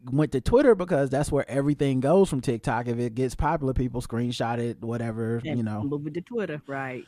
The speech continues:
Speaker 2: That's how I find out about TikTok.
Speaker 1: Mm-hmm.
Speaker 2: Everything's happening over there.
Speaker 1: Mm-hmm. And so then, um, people said, "Wait, I know that dude. He used to be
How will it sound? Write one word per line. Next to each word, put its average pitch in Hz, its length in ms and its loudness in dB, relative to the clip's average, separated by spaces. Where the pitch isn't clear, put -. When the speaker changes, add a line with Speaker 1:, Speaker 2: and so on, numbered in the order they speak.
Speaker 2:
That's 226 220 0
how 220 160 2
I - 20 0
find 202 240 0
out 185 100 0
about 170 240 -6
TikTok. 139 540 -10
Speaker 1:
Mm-hmm. 110 440 -6
Speaker 2:
Everything's 185 420 -2
happening 196 320 0
over 180 140 0
there. 170 200 -2
Speaker 1:
Mm-hmm. 110 500 -6
And 147 180 0
so 156 280 4
then, 170 720 4
um, 135 840 0
people 170 680 2
said, 147 340 0
"Wait, - 400 -2
I 226 120 0
know 180 200 6
that 123 240 0
dude. 139 520 2
He 233 180 -2
used 220 240 -2
to 160 100 0
be 139 580 0